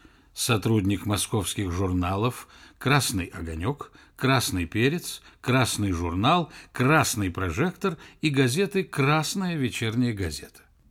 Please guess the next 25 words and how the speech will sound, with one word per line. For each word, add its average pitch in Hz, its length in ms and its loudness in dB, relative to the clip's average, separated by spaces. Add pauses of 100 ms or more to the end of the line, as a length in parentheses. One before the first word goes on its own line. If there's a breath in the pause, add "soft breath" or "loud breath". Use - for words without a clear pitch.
(600)
"Гони 107 640 2
его 139 460 0
к - 100 -18
чёртовой 123 1000 -2
матери", 95 580 0
монотонно 95 600 0
сказал 90 380 -2
Персиков 147 640 -4
и 139 100 -4
смахнул 127 640 0
карточку 117 640 -4
под 120 180 -8
стол. - 320 -12 (920 loud breath)
Панкрат 107 580 0
повернулся 110 720 2
и 156 220 0
вышел, 101 680 0 (380 loud breath)
и 120 80 2
через 110 320 2
пять 101 240 -2
минут 139 260 2
вернулся 147 580 2
со 156 140 -2
страдальческим 156 880 0
лицом 160 540 0